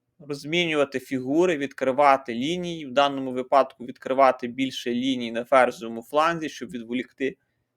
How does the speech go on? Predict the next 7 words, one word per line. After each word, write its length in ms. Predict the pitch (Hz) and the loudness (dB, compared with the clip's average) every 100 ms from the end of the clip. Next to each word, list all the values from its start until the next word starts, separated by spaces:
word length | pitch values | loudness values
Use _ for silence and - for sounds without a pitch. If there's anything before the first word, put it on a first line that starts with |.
| _ _ | _ _
бі-, 480 | - 175 127 107 90 120 | -16 -8 -6 -6 -10 -10
білих 440 | 127 131 120 - | -4 -2 -2 -6
фігур 300 | 127 170 156 | -4 0 0
від 160 | 139 120 | 0 -2
атаки 440 | - 120 120 113 | 4 4 4 -2
на 120 | 110 | -8
короля. 580 | - - 98 101 - | -6 -6 -4 -6 -8